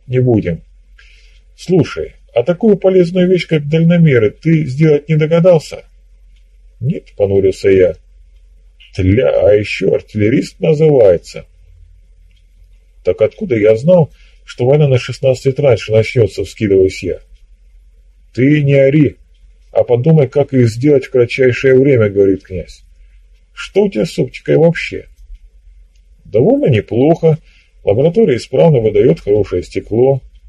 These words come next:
Я ведь ещё в восемьдесят четвёртом году умудрился Отто Шотто сманить», хвастаюсь я. Но тут же поправляюсь. «Вот только с количеством пока не очень. С Цейсом не сравнить. Но на бинокли, прицелы и подзорные трубы пока хватает.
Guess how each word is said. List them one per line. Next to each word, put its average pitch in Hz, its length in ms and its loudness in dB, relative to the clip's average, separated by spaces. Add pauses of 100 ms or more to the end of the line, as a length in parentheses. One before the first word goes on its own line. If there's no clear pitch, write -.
(220)
Я 190 140 -2
ведь 190 140 -6
ещё 180 240 -6
в 175 40 2
восемьдесят 165 340 0
четвёртом 170 400 -2
году 180 260 0
умудрился 131 540 -2 (120)
Отто 139 340 -4
Шотто 131 640 -2 (240)
сманить», 120 540 0
хвастаюсь 101 580 -2
я. 90 260 0 (760)
Но - 240 -2 (100)
тут 120 180 -2
же 110 80 -6
поправляюсь. 104 640 2
«Вот 127 220 -4 (140)
только 143 320 -2
с - 100 -12
количеством 151 720 -2
пока 117 280 -2
не 117 100 0
очень. 98 440 0 (460)
С - 240 -20
Цейсом 175 380 -2
не 170 80 -4
сравнить. 160 640 -4 (760)
Но 247 300 0
на 135 100 0
бинокли, 143 480 0
прицелы 143 520 0
и 123 40 2
подзорные 127 560 0
трубы 127 340 0
пока 113 280 -2
хватает. - 640 -2